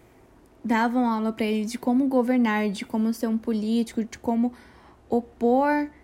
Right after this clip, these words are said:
é, suas opiniões para conseguir governar naquele momento. E por, é, por meio às crises que estavam, né,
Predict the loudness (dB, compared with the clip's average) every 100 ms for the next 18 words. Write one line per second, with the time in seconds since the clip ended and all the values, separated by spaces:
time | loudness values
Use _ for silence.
0 | -20 -20 -20 -20 -20 -20 -6 -2 -2 -4
1 | -8 -4 -2 0 -2 -2 -2 -2 -2 0
2 | 2 2 2 0 -2 -8 -18 -20 -20 -20
3 | -6 0 2 2 2 0 -2 -6 0 0
4 | 0 -2 0 2 2 2 2 2 2 4
5 | 2 0 -4 -20 -20 -20 -20 -20 -20 _
6 | -20 -20 -20 -4 0 0 0 2 2 2
7 | 2 0 -8 -20 -20 -20 -20 -20 -20 -20
8 | -20 -20 -20 -20 -20 -18 -2 2 4 2
9 | 0 0 0 0 -8 -2 0 2 0 -2
10 | -2 -4 -6 -6 -8 -12 -20 -20 -20 -14
11 | 0 2 4 2 2 0 -4 -2 -2 -2
12 | -2 0 0 -2 -8 -6 -6 -6 -6 -8
13 | -10 -18 -20 -16 -4 -2 -2